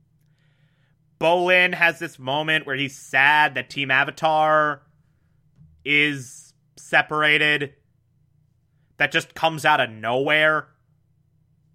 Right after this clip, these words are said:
and doesn't add to anything.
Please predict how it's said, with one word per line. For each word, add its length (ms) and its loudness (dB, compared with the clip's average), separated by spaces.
and 240 -4
doesn't 340 -2
add 400 0
to 300 -10
anything. 680 -2